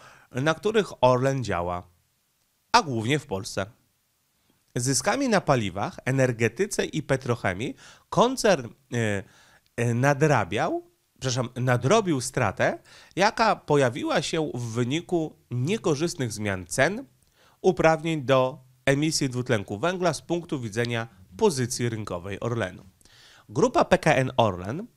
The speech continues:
wyprodukowała w pierwszym kwartale dwa tysiące dwudziestego drugiego roku,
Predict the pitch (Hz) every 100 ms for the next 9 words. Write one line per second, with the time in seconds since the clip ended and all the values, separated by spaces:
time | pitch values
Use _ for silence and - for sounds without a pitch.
0 | _ - - - - 117 139 180 190 151
1 | 131 107 151 170 135 - 185 - 147 135
2 | 113 131 147 120 131 127 120 123 117 117
3 | 113 127 123 107 101 92 110 170 196 170
4 | -